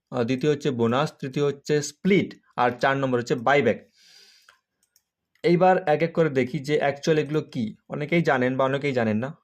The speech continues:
তো ফার্স্ট হচ্ছে ডিভিডেন্ড। তো ডিভিডেন্ডটা কী? তো ডিভিডেন্ড হচ্ছে যে for example আমি একটা কোম্পানিতে আমি,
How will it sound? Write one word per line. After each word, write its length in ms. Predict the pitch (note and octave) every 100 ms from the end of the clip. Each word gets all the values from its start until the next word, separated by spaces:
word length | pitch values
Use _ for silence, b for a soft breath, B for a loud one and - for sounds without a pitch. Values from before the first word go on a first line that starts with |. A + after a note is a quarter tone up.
| _
তো 100 | D#3+
ফার্স্ট 380 | D#3 D#3 E3 E3+
হচ্ছে 140 | D#3
ডিভিডেন্ড। 540 | C#3 D3 D3+ C3 G#2+ - - -
তো 80 | B2+
ডিভিডেন্ডটা 520 | C#3 D3 E3 D3+ C3
কী? 100 | - -
তো 80 | C3+
ডিভিডেন্ড 420 | C#3 C#3+ F3 F3+
হচ্ছে 240 | F3+ F3+
যে 220 | E3+ F#3+
for 280 | F3+ F#3+ C#3+
example 420 | D3+ D3+ E3 F3
আমি 160 | C#3+ C#3+
একটা 200 | C#3+ D#3
কোম্পানিতে 540 | D3+ B2+ C3+ C3+ C3
আমি, 300 | C#3+ C#3 D3